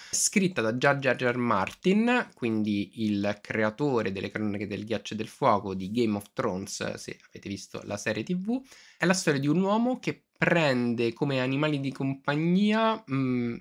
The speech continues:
non proprio di compagnia, però diciamo di sì, un gruppo di strani esseri alieni che fanno questi grandi castelli di sabbia in questo terrario e hanno un'intelligenza abbastanza elevata,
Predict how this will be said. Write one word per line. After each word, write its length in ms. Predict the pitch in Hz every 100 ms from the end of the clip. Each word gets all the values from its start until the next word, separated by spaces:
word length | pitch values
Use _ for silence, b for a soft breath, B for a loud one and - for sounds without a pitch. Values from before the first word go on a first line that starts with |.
| -
non 360 | 120 113 113
proprio 300 | - 117 110
di 80 | 113
compagnia, 480 | 113 120 113 117 107
però 200 | - 107
diciamo 520 | - 117 117 - 113 127
di 120 | 185
sì, 260 | 233 320 - B B B -
un 260 | 185 202
gruppo 420 | 196 190 - 151
di 420 | 143 147 139 135 - _
strani 1040 | - - - - - - 175 175 185 180 170
esseri 840 | 139 143 - - 156 143 139 139
alieni 1000 | - 127 123 127 120 117 117 143 208 214 _
che 300 | - 143 131
fanno 880 | - - _ - 160 139 131 127 120
questi 400 | 123 117 - 127
grandi 460 | 143 151 165 156
castelli 500 | 143 - - 135 131
di 120 | 123 120
sabbia 400 | 135 127 123 117
in 100 | 117
questo 300 | 131 - 147
terrario 640 | 190 185 226 240 214 156
e 220 | 139 131 -
hanno 460 | 131 139 131 131 -
un'intelligenza 1000 | 175 175 180 190 196 247 262 - 151 -
abbastanza 720 | 139 139 143 - 214 185 -
elevata, 460 | 269 156 117 127